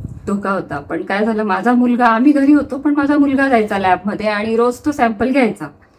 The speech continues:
पॉझिटिव्ह यायचे. पण घरी आल्यानंतर काय माहिती, तो पॉझिटिव्ह झाला, त्याच्यानंतर माझे मिस्टरही पॉझिटिव्ह झाले. त्यांना रोज ताप येत होता, बाहेर हॉस्पिटलमध्ये ॲडमिट करायचा तर चान्सच नव्हता, कुठेच बेड भेटत नव्हते, काहीच नाही.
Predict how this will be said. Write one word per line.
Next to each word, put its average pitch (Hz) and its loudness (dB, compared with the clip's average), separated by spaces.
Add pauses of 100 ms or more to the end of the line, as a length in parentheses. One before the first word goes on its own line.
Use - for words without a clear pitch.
(260)
पॉझिटिव्ह 208 -2
यायचे. 185 -2
पण 208 -6
घरी 226 2
आल्यानंतर 240 0
काय 208 -2
माहिती, 202 -4
तो 214 6
पॉझिटिव्ह 214 -2
झाला, 196 -4
त्याच्यानंतर 202 -6
माझे 208 -2
मिस्टरही 214 2
पॉझिटिव्ह 185 -6
झाले. 156 -10 (560)
त्यांना 214 -2
रोज 226 2
ताप 196 -2
येत 208 -2
होता, 190 0
बाहेर 202 0
हॉस्पिटलमध्ये 202 -4
ॲडमिट 196 -2
करायचा 208 -2
तर 214 0
चान्सच 185 -4
नव्हता, 180 -6
कुठेच 202 -6
बेड 196 -4
भेटत 190 -6
नव्हते, 170 -10
काहीच 165 -8
नाही. 170 -6